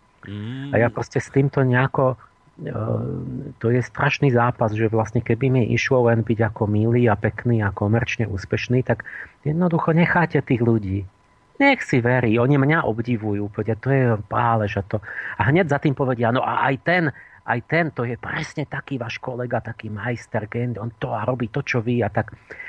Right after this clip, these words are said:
Speaker 2: A teraz menujú tých všetkých, všetkých kalkujárov komerčných, falošných, proste, ktorí, ktorí proste zneužívajú tie ovečky a ryžujú peniaze a klamú ich. A oni, im to prípada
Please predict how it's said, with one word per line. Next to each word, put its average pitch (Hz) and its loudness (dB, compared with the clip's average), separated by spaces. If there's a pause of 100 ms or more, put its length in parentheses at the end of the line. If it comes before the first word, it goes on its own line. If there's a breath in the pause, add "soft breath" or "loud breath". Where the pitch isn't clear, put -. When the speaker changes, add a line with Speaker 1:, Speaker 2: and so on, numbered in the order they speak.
Speaker 2:
A - -6
teraz 143 0
menujú 127 2
tých 110 -4
všetkých, - -8 (560 loud breath)
všetkých - -6
kalkujárov 113 0
komerčných, 110 -2
falošných, 107 -4
proste, - -10
ktorí, 107 -6 (560 loud breath)
ktorí 110 -6
proste 110 -6 (160)
zneužívajú 113 4
tie 110 2
ovečky 107 0
a 101 0
ryžujú 101 0
peniaze 98 -2
a 95 2
klamú 98 -2
ich. 117 -8 (640 loud breath)
A - -4
oni, 131 4
im 131 6
to - 0
prípada 120 2